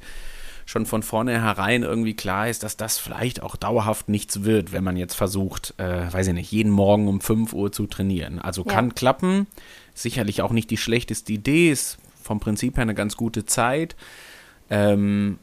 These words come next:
Speaker 1: aber muss auch damit einhergehen, dass man davor kontinuierlich irgendwie zumindest mal sechs, sieben Stunden geschlafen hat, weil ansonsten kann man sich sicher sein, dass das auf Dauer nicht funktionieren wird.
Speaker 2: Ja. Wir haben ja bei Power and Pace das Konzept, dass man sich den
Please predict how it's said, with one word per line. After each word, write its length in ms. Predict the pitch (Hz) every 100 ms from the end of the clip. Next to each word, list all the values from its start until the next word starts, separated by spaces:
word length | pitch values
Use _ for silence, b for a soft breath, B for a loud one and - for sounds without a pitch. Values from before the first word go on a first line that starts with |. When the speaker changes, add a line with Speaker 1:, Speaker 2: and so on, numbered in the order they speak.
| -
Speaker 1:
aber 280 | - 101
muss 180 | 101 120
auch 160 | - 110
damit 260 | 107 113
einhergehen, 540 | 98 101 101 117 113 107
dass 160 | 104
man 240 | 107 101 101
davor 600 | 95 - 107 127 131 117
kontinuierlich 800 | - 117 117 110 113 107 120 -
irgendwie 260 | 104 110 110
zumindest 420 | - 107 113 120
mal 120 | 113
sechs, 200 | 104 117
sieben 180 | - 113
Stunden 260 | - 117 113
geschlafen 540 | 104 113 135 147 101
hat, 180 | 101 -
weil 140 | 101
ansonsten 500 | 101 98 98 113 123
kann 160 | 113 113
man 80 | 113
sich 160 | 104
sicher 240 | 107 117 127
sein, 220 | 110 107
dass 140 | 104
das 120 | 107 87
auf 160 | 87
Dauer 320 | - 98 139
nicht 140 | 110 104
funktionieren 560 | 101 98 87 76 50
wird. 180 | - 71 - -
Speaker 2:
Ja. 200 | 220 - _ b b b b
Wir 80 | 214
haben 100 | 220
ja 240 | 226 220
bei 280 | - 220 220
Power 260 | 220 233 226
and 100 | 214
Pace 200 | 226 226
das 120 | 226
Konzept, 420 | - 220 247 233
dass 180 | 214 214
man 220 | 233 220 208
sich 300 | 208 220 -
den 380 | 220 214 214